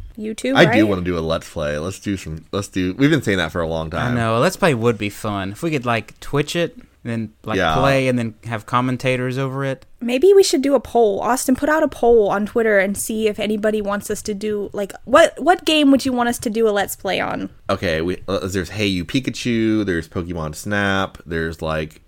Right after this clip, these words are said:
Speaker 2: Pokemon Puzzle League. I'm, I'm going to N sixty-four <laughs> games here. Stadium.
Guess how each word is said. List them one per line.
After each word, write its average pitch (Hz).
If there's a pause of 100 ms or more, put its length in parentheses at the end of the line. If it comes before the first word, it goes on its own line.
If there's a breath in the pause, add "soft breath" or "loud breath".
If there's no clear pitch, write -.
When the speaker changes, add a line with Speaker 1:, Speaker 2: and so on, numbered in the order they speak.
Speaker 2:
Pokemon 82
Puzzle 110
League. 95
I'm, 101
I'm 117
going 117
to 92
N 90
sixty-four 87
<laughs> -
games 80
here. 78 (560 loud breath)
Stadium. 104